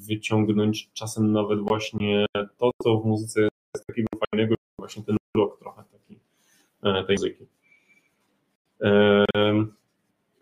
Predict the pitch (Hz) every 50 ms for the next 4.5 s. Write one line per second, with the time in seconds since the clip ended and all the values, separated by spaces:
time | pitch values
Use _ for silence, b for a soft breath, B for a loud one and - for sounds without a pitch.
0 | - - 131 - 131 127 123 - 131 117 110 117 113 107 107 107 110 110 110 104
1 | 107 107 107 101 - 110 107 110 107 104 104 104 104 101 107 - - 120 110 107
2 | - 120 110 - 117 113 107 120 113 110 107 113 113 113 120 113 110 107 110 110
3 | 107 - - - - 113 107 107 107 107 107 107 101 104 101 - - 113 107 104
4 | 104 104 104 101 101 104 101 110 110 104 -